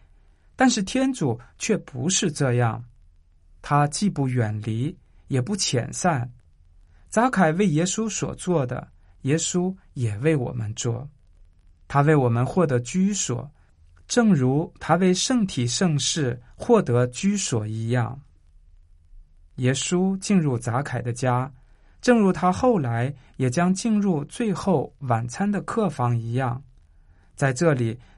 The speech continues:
他也用了“必须”这个动词。“我今天必须住在这家中。”这个字常常出现在他谈到自己的死亡时。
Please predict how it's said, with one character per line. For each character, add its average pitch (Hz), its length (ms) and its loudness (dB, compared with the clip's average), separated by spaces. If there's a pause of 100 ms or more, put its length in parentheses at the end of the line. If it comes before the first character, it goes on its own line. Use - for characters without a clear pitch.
他 233 180 0
也 151 200 2
用 160 220 2
了 120 240 -2 (280)
“必 226 200 0
须” - 400 -6 (140)
这 151 160 0
个 123 120 -2
动 131 280 -2
词。 117 420 -6 (920)
“我 127 160 0
今 165 200 0
天 165 380 2 (100)
必 254 160 0
须 139 220 -2
住 131 180 -4
在 120 200 0
这 117 180 0
家 113 240 -2
中。” 117 380 -4 (680)
这 285 200 4
个 160 140 2
字 127 440 -2 (240)
常 214 300 2
常 147 480 0
出 233 260 -6
现 202 280 2
在 135 340 2 (240)
他 165 180 4
谈 160 340 -2
到 190 400 2
自 220 240 -6
己 123 220 -4
的 127 140 -2
死 120 320 -2
亡 110 260 -2
时。 117 420 -4